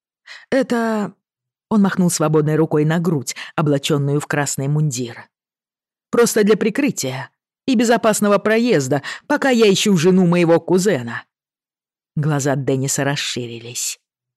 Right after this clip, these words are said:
«Та девушка, о которой ты упоминал, она потерялась?» «Однако ты не спросил,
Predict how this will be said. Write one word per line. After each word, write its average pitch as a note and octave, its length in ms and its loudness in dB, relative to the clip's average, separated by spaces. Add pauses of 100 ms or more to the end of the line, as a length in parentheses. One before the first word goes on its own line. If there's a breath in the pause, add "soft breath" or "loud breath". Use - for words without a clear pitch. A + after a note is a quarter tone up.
(160)
«Та D3 200 0
девушка, F3 520 0
о D#3 60 0
которой E3+ 340 0
ты E3 140 0
упоминал, F#3 640 0 (480)
она C3 300 -6
потерялась?» D3 880 -6 (1160)
«Однако G3+ 360 0
ты G#3 180 -2
не G3+ 140 2
спросил, C3 760 -8